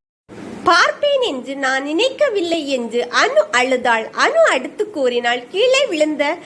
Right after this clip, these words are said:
எனக்கு லேசாய் காலில் அடிபட்டது. நான் எப்படியோ வீட்டிற்கு சென்று விட்டேன்" என்று கூறினாள். கார்த்திக்குக்கு இப்போது சுயநினைவு வந்து விட்டது. உடனே நண்பர்களை அழைத்தான். உடனே அவன் நண்பர்கள், "நீ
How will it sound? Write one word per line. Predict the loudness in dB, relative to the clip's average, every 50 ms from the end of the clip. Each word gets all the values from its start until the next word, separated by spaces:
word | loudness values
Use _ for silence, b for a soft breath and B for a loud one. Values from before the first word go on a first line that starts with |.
| B B B B
எனக்கு | B 0 2 2 0 0 -2 -4 -4
லேசாய் | 0 2 2 4 4 2 0 0 0 0 0 0 -2 -2
காலில் | -2 0 2 2 0 0 -2 -4 -2
அடிபட்டது. | -2 0 0 0 -2 -2 -2 -4 -4 -2 -4 -2 -2 0 0
நான் | 0 0 0 0 -2 -2
எப்படியோ | -2 -2 -2 0 2 2 2 4 2 2 0
வீட்டிற்கு | 0 -2 0 0 0 2 2 2 0 0 -2 -6 -8 -6
சென்று | -2 0 0 2 2 4 4 2 2
விட்டேன்" | 2 -4 -4 -2 0 0 2 2
என்று | 0 0 -2 -4 -6 -6
கூறினாள். | -4 -2 2 2 4 4 2 2 0 0 -2 -2 B B B B B B
கார்த்திக்குக்கு | 0 2 2 2 0 -2 -4 -4 -4 -4 -6 -8 -6 -4
இப்போது | -4 -4 -4 -4 -4 -2 0 0 0 0 -2 -4 -2 0
சுயநினைவு | 2 4 4 4 4 4 2 2 0 -2 -4 -4 -4 -4
வந்து | -2 0 0 0 2 2 2 2
விட்டது. | 2 -2 -4 -2 -2 -2 -2 -2 -2 -4
உடனே | -2 0 0 0 2 0 -2 -4 _ _ _ _ _ 2 4
நண்பர்களை | 4 4 4 2 0 -2 -4 -2 0 0 0 2 0 0
அழைத்தான். | 0 0 0 0 0 0 -2 -4 -4 -2 -2 -2 -2 -2
உடனே | -4 -4 -2 0 0 0 2 2 0
அவன் | 0 0 0 0 0 0
நண்பர்கள், | 0 0 0 0 0 -2 -2 -2 -2 -2 -2
"நீ | -2 -4 -4 -6